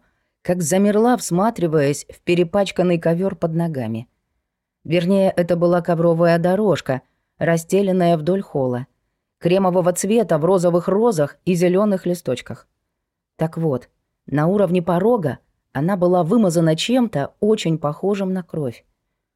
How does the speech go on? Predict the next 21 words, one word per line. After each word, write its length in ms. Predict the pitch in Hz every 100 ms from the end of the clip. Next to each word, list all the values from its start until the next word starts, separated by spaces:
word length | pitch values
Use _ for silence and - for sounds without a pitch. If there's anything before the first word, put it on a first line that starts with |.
| _ _
Во 120 | - 165
всяком 320 | 190 180 175
случае, 420 | 196 190 175 170
именно 420 | 165 180 180 180
такие 440 | 196 190 190 175 147
пятна – 540 | - 196 190 131 131 - _ _ _
и 120 | - 185
растертые 680 | 185 - 208 202 - 160
красно-бурые 800 | 160 185 190 175 160 180 170 160
полосы 520 | 160 190 208 151 -
я 160 | 147 151
видела 340 | 160 165 156
в 80 | 151
кино. 380 | - 151 117 120 _ _ _ _ _ _ _ -
Словно 380 | - 190 190
по 160 | 170 180
дорожке 540 | 180 180 202 190 165
кого-то, 580 | 165 165 170 214 - 135 - -
мокрого 580 | 185 196 175 170 156
от 240 | 165 160 -
крови, 540 | - 202 196 139 127